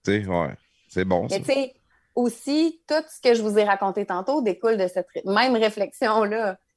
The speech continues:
Speaker 2: de dire, ben, tu sais, « OK, Pam, tu veux-tu être prof au secondaire ? J'ai aucune idée de comment je vais faire ça, mais s'il y en a d'autres qui réussissent, je vais le faire, ça va, je,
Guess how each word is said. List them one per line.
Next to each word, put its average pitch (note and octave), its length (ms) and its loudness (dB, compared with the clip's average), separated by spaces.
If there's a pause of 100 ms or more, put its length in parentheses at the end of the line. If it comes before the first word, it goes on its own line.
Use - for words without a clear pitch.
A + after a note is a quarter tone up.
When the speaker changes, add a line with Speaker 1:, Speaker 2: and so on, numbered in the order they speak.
(160)
Speaker 2:
de F3+ 160 4
dire, G3 340 0
ben, D#3+ 360 -8
tu A3+ 160 0
sais, « G#3 80 6
OK, C4+ 240 0
Pam, C4+ 220 2
tu G#3 100 -8
veux-tu G3 160 -2
être G#3 160 0
prof B3 220 -2
au G#3 60 -4
secondaire ? F3 600 2
J'ai D#3+ 140 -4
aucune A3 280 -2
idée G3+ 220 0
de A3+ 80 -14
comment F3 220 -2
je F3 80 -4
vais E3 80 -4
faire D#3 260 -4
ça, A#3+ 280 2
mais F3 160 -2 (200)
s'il - 220 -2
y G3 60 6
en F3+ 80 4
a E3 80 2
d'autres A3 220 2
qui F3 120 -2
réussissent, E3 460 0
je E3+ 80 -6
vais F3+ 100 4
le G3 60 -4
faire, F3+ 360 -2
ça F#3+ 100 0
va, E3+ 280 -6
je, F3 120 -10